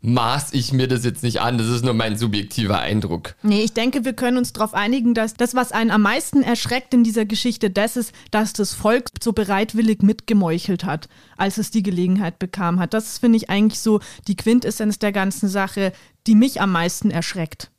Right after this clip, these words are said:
Speaker 2: bei dieser Geschichte. Weil dass Adlige jetzt da so Intrigen spinnen und sich gegenseitig umbringen, das ist ja tatsächlich nichts Neues.
Speaker 1: Nee,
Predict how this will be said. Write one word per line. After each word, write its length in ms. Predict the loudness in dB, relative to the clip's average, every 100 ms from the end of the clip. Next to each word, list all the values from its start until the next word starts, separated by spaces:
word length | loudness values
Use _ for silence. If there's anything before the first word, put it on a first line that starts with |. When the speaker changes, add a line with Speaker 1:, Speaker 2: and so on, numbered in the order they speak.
| _ _
Speaker 2:
bei 180 | -4 -2
dieser 380 | -2 -2 -2
Geschichte. 460 | -4 -6 -8 -6 -4
Weil 120 | -2 0
dass 200 | -2 0
Adlige 440 | -2 0 0 0
jetzt 260 | -2 -2 -2
da 100 | -2
so 100 | -2
Intrigen 520 | -2 -2 2 4 4
spinnen 340 | 2 2 2 2
und 100 | 0
sich 140 | -4
gegenseitig 580 | -2 -2 0 -2 -4 0
umbringen, 480 | 0 2 0 -2 -2 -8 -20 -20 -10
das 200 | -6 -6
ist 140 | -4
ja 100 | -4
tatsächlich 580 | -2 -4 -4 -2 -4 0
nichts 300 | -2 -2 -2
Neues. 500 | -2 0 -4 -8 -12 _ _ -20 -12 4
Speaker 1:
Nee, 560 | 6 6 4 4 2